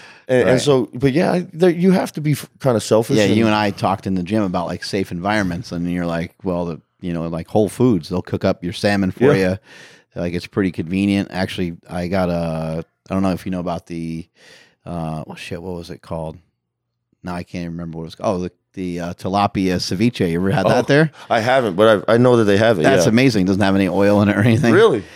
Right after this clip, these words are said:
Speaker 1: Oh, nice.
Speaker 2: But it, it's hard to, like, when you find stuff like that, it's a huge, uh, score.
Speaker 1: Oh, yeah.
Speaker 2: And where I live in Sacramento, you're not gonna really find that. And no, no one gives a fuck, you know, like, in most parts of the country, no one cares.
Speaker 1: Yeah,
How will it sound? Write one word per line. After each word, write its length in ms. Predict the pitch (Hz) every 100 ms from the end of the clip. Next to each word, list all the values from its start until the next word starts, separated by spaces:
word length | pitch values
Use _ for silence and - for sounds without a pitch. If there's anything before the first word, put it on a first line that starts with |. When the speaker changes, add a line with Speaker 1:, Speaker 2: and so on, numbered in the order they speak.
| - - -
Speaker 1:
Oh, 80 | 104
nice. 180 | 98 190
Speaker 2:
But 140 | 120
it, 140 | 120 -
it's 180 | 117 -
hard 300 | 135 135 117
to, 100 | -
like, 180 | 107 107
when 120 | 113
you 100 | 107
find 300 | - 143 214
stuff 220 | - 95
like 160 | 98 95
that, 160 | 98 101
it's 120 | 107
a 40 |
huge, 560 | 98 117 127 127 110 113
uh, 260 | 87 90
score. 580 | 90 - - 139 107 92 _ -
Speaker 1:
Oh, 220 | 131 101
yeah. 240 | 82 92 95
Speaker 2:
And 140 | 107
where 100 | 107
I 80 | 139
live 180 | 139 113
in 80 | 95
Sacramento, 560 | - 110 - 110 127
you're 100 | 107 101
not 140 | 104
gonna 160 | 107 101
really 200 | 98 92
find 400 | - 98 95 92
that. 240 | 90 - _ - - -
And 100 | 131
no, 160 | 190 123
no 120 | 165
one 200 | 170 110
gives 200 | 107 92
a 60 | 80
fuck, 340 | - - _ _
you 120 | 107 95
know, 180 | 101
like, 220 | 98 92 101
in 120 | 101
most 280 | 107 107 -
parts 260 | 101 90
of 40 | -
the 80 | 90
country, 360 | 90 87 82
no 100 | 90
one 160 | 90 82
cares. 360 | - 78 76 87
Speaker 1:
Yeah, 240 | 90